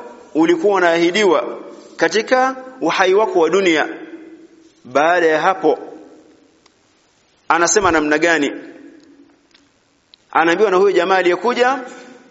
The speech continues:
"Ana amaluka salih, mimi ni amali yako njema.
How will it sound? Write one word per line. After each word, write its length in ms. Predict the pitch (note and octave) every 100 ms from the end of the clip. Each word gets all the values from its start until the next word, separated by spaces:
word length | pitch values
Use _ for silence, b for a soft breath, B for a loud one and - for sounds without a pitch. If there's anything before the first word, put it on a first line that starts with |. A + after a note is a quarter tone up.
| _
"Ana 260 | A3+ G3+ F3
amaluka 420 | G3 F3 E3 E3
salih, 500 | - F#3 F#3 D#3 C#3+ - - - - - _ _ _ _
mimi 240 | F3+ G#3+
ni 60 | F#3+
amali 360 | D#3 E3 E3 F#3
yako 220 | F#3+ E3
njema. 360 | D#3+ F3+ C#3+